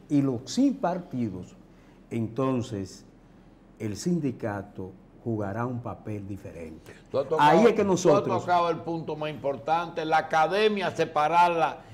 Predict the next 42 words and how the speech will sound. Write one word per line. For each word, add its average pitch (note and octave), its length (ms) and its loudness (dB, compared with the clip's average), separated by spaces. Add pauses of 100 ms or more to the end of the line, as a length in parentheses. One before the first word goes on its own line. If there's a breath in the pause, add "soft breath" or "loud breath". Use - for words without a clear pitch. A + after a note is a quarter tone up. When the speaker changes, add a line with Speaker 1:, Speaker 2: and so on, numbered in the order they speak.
(160 loud breath)
Speaker 2:
del, C3 360 -2
de, C3 260 -2
de, B2 260 -2
del, B2 500 -2
de B2+ 140 0
lo B2+ 160 0
laboral. G#2+ 640 0
Speaker 1:
Ujú. A#2+ 400 0
Speaker 2:
Lo, D#3+ 240 4
lo E3+ 180 4
que E3 140 0
pasa D#3 400 0
con, D3+ 180 -6
lo D3 100 -2
que D3+ 120 -2
pasó D#3+ 440 0
con D3+ 200 -4
la C#3 60 0
Academia C#3+ 440 0
Dominicana C#3 600 -2
de C3+ 100 4
Medicina E3 560 -2
y F#3 60 -2
la F3 100 0
Asociación D#3+ 720 0
Médica D3 380 -2
Dominicana. G#2+ 840 -6 (220 loud breath)
Uno D3+ 380 4
es C#3+ 160 0
lo, C#3 340 2
lo, C3 320 0
lo C3 160 -2
sindical E3+ 800 -2 (160 loud breath)
y - 100 0
el F#3+ 100 2
otro A3+ 280 2
es F#3 60 2
lo E3+ 80 4
académico. G#2+ 760 -2 (160 loud breath)
Eso D#3+ 320 0
debe D#3 200 6
primar. C3 600 -2